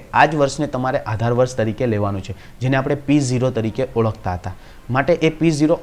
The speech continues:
એક સ્થિર રહે છે કે જેના આધારે જે ટૂંકા ગાળાના ફેરફારો થતા હોય, એ ફેરફારો સહેલાઈથી જાણી શકાતા નથી. માટે આ અચલ આધારના સૂચકાંકને, આપણે જે સૂચકાંક છે, એને શેમાં પરિવર્તન કરવો પડે છે? તો પરંપરિત આધારના સૂચકાંકમાં ફેરફાર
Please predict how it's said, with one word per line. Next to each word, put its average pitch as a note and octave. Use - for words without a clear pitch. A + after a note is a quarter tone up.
એક D3+
સ્થિર F#3
રહે A2
છે -
કે -
જેના B2+
આધારે D#3
જે D3+
ટૂંકા D3+
ગાળાના D#3
ફેરફારો D3
થતા D#3
હોય, B2
એ D3
ફેરફારો C#3
સહેલાઈથી A#2+
જાણી A2
શકાતા G#2
નથી. A#2+
માટે C#3+
આ D#3
અચલ F3+
આધારના D#3
સૂચકાંકને, C#3
આપણે C#3+
જે C#3
સૂચકાંક C#3+
છે, -
એને A#2+
શેમાં C#3
પરિવર્તન D3
કરવો C3
પડે A#2+
છે? C3+
તો C#3+
પરંપરિત C#3
આધારના A#2
સૂચકાંકમાં A#2+
ફેરફાર A2